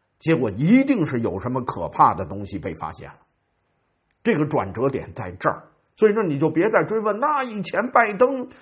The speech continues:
明明有这样的大秘宝，那你一下能够击倒川普，为什么不用？川普，拜登可能真不知道，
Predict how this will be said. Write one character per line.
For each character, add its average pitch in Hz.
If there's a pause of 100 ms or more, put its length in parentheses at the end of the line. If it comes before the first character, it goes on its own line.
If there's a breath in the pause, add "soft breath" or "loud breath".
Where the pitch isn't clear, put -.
明 247
明 262
有 165
这 294
样 220
的 196
大 190
秘 202
宝， 127
那 294
你 247
一 285
下 320 (100)
能 202
够 208
击 220
倒 127
川 180
普， 165
为 160
什 156
么 160
不 147
用？ 185 (520 soft breath)
川 214
普， 165 (200)
拜 196
登 202
可 156
能 127
真 226
不 120
知 -
道， -